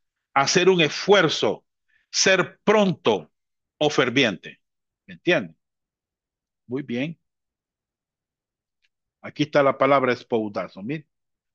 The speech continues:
"procuraré con diligencia, usar velocidad, hacer un esfuerzo, ser pronto o ferviente". Hay gente, hermanos, que el instituto lo ve así, sin,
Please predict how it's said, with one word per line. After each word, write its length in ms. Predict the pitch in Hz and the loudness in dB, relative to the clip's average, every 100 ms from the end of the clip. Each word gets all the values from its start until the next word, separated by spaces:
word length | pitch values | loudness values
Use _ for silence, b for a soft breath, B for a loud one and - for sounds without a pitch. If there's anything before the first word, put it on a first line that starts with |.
| _ | _
"procuraré 580 | 123 120 127 120 117 156 | -4 -2 0 2 2 2
con 200 | 170 165 | 0 0
diligencia, 680 | 139 123 117 110 90 - - _ _ _ _ _ | 0 -2 -2 -4 -6 -14 -20 _ _ _ _ _
usar 480 | 127 - - 170 156 | -6 -2 0 0 0
velocidad, 600 | 147 135 127 120 135 123 | 0 2 0 0 0 0
hacer 280 | 113 - 170 | -2 -2 0
un 100 | 170 | 0
esfuerzo, 560 | 135 - 147 117 - - b b | -4 0 0 0 -4 -20 b b
ser 340 | - 151 147 | -2 -2 0
pronto 400 | 170 175 123 - 107 | 0 2 0 -4 -6
o 100 | 120 117 | -4 -2
ferviente". 500 | 107 90 90 76 _ _ _ _ _ _ _ _ _ _ _ _ _ _ _ _ _ | -4 -6 -10 -14 _ _ _ _ _ _ _ _ _ _ _ _ _ _ _ _ _
Hay 160 | 151 165 | -2 0
gente, 320 | 160 147 160 | 0 0 0
hermanos, 440 | 139 139 143 139 - | 2 2 2 0 0
que 280 | 123 117 - | -2 -2 -4
el 160 | 123 123 | -4 -4
instituto 640 | 120 110 - 127 - 131 | -4 -10 -4 -6 -2 0
lo 140 | 113 110 | 0 2
ve 140 | 120 | 2
así, 320 | 110 - 120 | 0 -4 -8
sin, 340 | 113 110 95 | -8 -10 -14